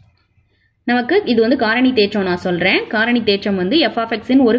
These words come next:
காரணி எனில் f of a வந்து நமக்கு ஜீரோவா இருக்கும் அப்படிங்கிறத நாம தெரிஞ்சுக்கலாம். தெரிஞ்சுட்டு இப்போ வந்து என்ன பண்ண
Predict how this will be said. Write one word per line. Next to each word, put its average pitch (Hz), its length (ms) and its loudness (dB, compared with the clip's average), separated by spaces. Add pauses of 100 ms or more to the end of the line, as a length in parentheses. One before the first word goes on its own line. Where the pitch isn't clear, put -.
(120)
காரணி 233 420 0 (140)
எனில் 190 260 0 (2000)
f 240 140 -14 (100)
of 349 140 -4 (300)
a 254 40 0 (200)
வந்து 208 280 0
நமக்கு 233 300 -2 (420)
ஜீரோவா 247 540 4
இருக்கும் 180 400 -4
அப்படிங்கிறத 202 520 0
நாம 226 220 0
தெரிஞ்சுக்கலாம். 165 480 -2 (500)
தெரிஞ்சுட்டு 269 440 2 (100)
இப்போ 277 160 0
வந்து 277 180 2
என்ன 262 140 2
பண்ண 240 140 0